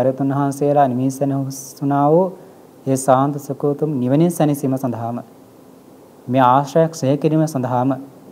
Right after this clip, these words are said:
හේතු වේවා. ඒකාන්තයෙන් ආශ්‍රය ක්ෂය සංඛ්‍යාත නිවනින් සැනසීම පිණිසම හේතු වේවා කියලා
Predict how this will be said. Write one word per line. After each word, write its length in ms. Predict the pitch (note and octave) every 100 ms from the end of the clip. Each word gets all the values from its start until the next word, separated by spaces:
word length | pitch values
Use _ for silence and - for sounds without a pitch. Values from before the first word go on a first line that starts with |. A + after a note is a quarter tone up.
| - - - - -
හේතු 300 | C3 D3 D3
වේවා. 340 | C3 C3 C3+ - - - - - - - - - - - - -
ඒකාන්තයෙන් 680 | B2+ B2 C#3 C3+ C3+ C#3 C#3 - - - - - - - - -
ආශ්‍රය 380 | C3 C3+ - D3
ක්ෂය 220 | C#3+ D3
සංඛ්‍යාත 540 | C#3 C#3 C#3 C#3 C#3 C3+
නිවනින් 260 | B2 C#3 D#3+
සැනසීම 400 | D#3+ C#3 C#3 D3+
පිණිසම 280 | C#3+ C#3+ D3
හේතු 280 | C3 B2+ B2+
වේවා 260 | B2+ B2+
කියලා 340 | A#2+ B2+ A#2+